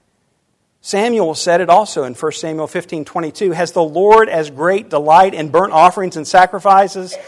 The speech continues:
as in obeying the voice of the Lord? Behold, to obey is better than sacrifice, and to listen than the fat of rams."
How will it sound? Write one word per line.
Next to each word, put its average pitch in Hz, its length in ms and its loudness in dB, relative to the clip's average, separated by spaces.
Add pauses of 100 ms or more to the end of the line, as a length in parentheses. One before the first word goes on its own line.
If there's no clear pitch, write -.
(180)
as 180 240 4
in 196 140 0
obeying 180 680 4
the 202 80 0
voice 185 360 -4
of 190 100 -6
the 180 80 -4
Lord? 208 440 2 (380)
Behold, 233 500 4
to 220 140 -2
obey 202 560 -2
is 175 160 -8
better 208 320 4
than 180 160 -6
sacrifice, 185 840 0 (220)
and 170 140 -6
to 175 100 -4
listen 175 400 -4
than 160 120 -8
the 143 60 -10
fat 175 300 -2
of 143 80 -8
rams." 165 680 -10